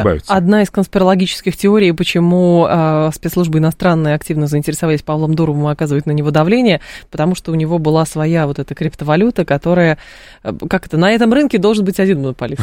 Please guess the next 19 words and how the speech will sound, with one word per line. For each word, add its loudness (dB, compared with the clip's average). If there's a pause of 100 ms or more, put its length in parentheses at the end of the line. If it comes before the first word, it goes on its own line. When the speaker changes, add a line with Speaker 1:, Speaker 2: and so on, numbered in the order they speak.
Speaker 2:
<laughs> -2 (300)
Что-то -2
подобное. 0
Speaker 1:
Возможно. 0
Speaker 2:
Но, 6
м, 4 (380)
это 2
подводит 0
нас, 2
Владимир 2
Николаевич, 0
к -8
мысли 4
того, 2
что 0
обычные, 2
привычные 2
нам 4
деньги, 4